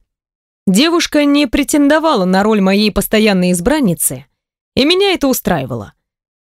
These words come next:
Во все последующие приезды в Штаты мы с ней встречались, в основном проводя время в моём номере. Это устраивало меня тогда, но не сейчас. Я уже и забыл про неё давным-давно.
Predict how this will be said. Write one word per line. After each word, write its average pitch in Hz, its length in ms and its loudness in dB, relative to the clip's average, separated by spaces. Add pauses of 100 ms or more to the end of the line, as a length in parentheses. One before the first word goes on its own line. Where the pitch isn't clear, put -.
(240)
Во 226 200 2
все 247 260 0
последующие 208 800 0
приезды 196 540 0
в - 60 -8
Штаты 240 560 -2 (500)
мы 330 160 2
с - 80 -4
ней 254 200 2
встречались, 233 880 -2 (580)
в 233 100 0
основном 262 580 0
проводя 208 420 2
время 294 420 0
в 233 60 -6
моём 202 360 2
номере. 151 440 -4 (1200)
Это 208 260 0
устраивало 196 640 0
меня 190 320 2
тогда, 190 600 -2 (420)
но 180 180 2
не 175 160 0
сейчас. - 640 -2 (580)
Я 294 200 2
уже 320 220 2
и 302 40 2
забыл 285 340 0
про 202 160 0
неё 180 240 2
давным-давно. 180 720 0